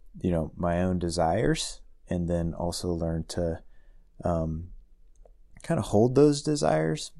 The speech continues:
but then also be able to accept, uh, my partner for who they are, or, or anyone that I'm in a relationship with, but it happens most often for me, um,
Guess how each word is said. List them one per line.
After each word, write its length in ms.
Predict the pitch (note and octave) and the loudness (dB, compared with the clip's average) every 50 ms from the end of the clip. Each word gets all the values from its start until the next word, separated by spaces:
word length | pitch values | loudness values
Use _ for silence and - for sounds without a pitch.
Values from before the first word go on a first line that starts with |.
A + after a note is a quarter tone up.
| - - | -10 -2
but 200 | - F#2+ F2+ - | 0 0 0 0
then 240 | - F2+ F2 F2 E2+ | 0 -2 0 0 -2
also 760 | - - - F2+ F2+ - - - F#2 F2+ F2 F2 F2 F2 - | -2 0 0 0 0 0 0 -2 -2 0 0 -2 -2 -4 -4
be 140 | - F2 E2+ | -4 -2 -2
able 220 | E2+ E2 E2 F2 E2 | -2 -2 -4 -6 -6
to 200 | - - E2 E2 | -6 -4 -4 -4
accept, 600 | D#2 - - - - - E2 E2+ - - - - - - - - - - - - - - - - - - | -4 -4 -4 -4 -2 -2 -4 -4 -4 -8 -14 -14 -16 -20 -20 -20 -20 -20 -20 -20 -20 -20 -20 -16 -10 -6
uh, 200 | - E2 E2 - - | -4 -4 -4 -2 -2
my 180 | E2+ E2+ D#2+ | -2 -2 -2
partner 420 | D#2+ - - - D#2+ C2 E2 E2+ D#2+ | -4 -4 -2 -2 -2 -2 -2 -4 -6
for 280 | - - - E2+ D#2+ | -6 -6 -6 -6 -6
who 380 | D#2 - - E2+ E2 E2 E2 D#2+ - - - - - - - - - - - - - - - - - - | -4 -4 -2 0 0 0 -2 -4 -6 -12 -20 -20 -20 -20 -20 -20 -20 -20 -20 -20 -20 -20 -20 -18 -6 2
they 220 | - F#2 F2+ F2 E2+ | 4 4 6 6 4
are, 380 | D#2 D#2 D#2+ D#2 B2 - - - - - - - | 4 2 2 0 -2 -4 -8 -18 -20 -20 -12 -8
or, 300 | - E2 E2 - F#2+ - - - | -4 -4 -4 -4 -6 -8 -10 -6
or 140 | - F2 C#2+ | -4 -2 0
anyone 360 | E2 G2 A2+ F#2+ E2+ E2+ E2 | 2 2 2 2 2 0 0
that 140 | D#2+ D#2+ D#2+ | -2 0 0
I'm 140 | E2 D#2+ E2 | 0 0 0
in 80 | E2 | -2
a 80 | E2+ D#2+ | -2 0
relationship 680 | D#2+ D#2+ D#2+ D#2+ D#2 - - F2+ F2 - F2 E2+ - - | 0 0 0 0 -2 -4 -6 -8 -8 -6 -6 -6 -4 -4
with, 200 | E2+ E2+ - - | -4 -4 -4 -4
but 100 | E2 E2+ | -4 -2
it 80 | D2 | -2
happens 420 | F#2 F2 E2+ - F2+ F2 - - - | -2 -4 -4 -2 -4 -4 -4 -4 -4
most 240 | F2 D#2+ - - | -2 -2 0 0
often 260 | - - - - F2+ F2 | 0 -2 -2 -2 -6 -6
for 140 | - - F2 | -6 -6 -4
me, 280 | E2+ E2+ E2+ E2 - - - - - - - - - - - - - - | -2 -2 -2 -4 -6 -10 -18 -20 -20 -20 -20 -18 -20 -18 -18 -14 -8 -4
um, 400 | - E2+ E2 E2 D#2 D#2 D#2+ | -2 -2 -2 -2 -2 -4 -6